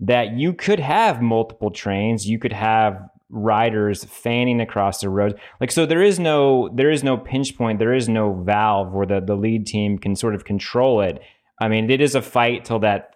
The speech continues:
third corner at Knoxville. So it, it did make a different race. And I, I think Legion did, in the end,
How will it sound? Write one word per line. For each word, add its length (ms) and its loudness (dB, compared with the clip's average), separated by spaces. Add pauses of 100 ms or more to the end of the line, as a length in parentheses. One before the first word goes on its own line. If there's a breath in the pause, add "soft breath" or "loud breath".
(140)
third 380 2
corner 540 0
at 160 0
Knoxville. 500 -4
So 380 0 (340 loud breath)
it, 180 -2
it 220 -2
did 180 4
make 240 -2
a 60 -2
different 360 -2
race. 280 2
And 160 -2
I, 160 -2
I 280 -4
think 400 -4
Legion 500 0
did, 400 2
in 160 -2
the 200 2
end, 400 -2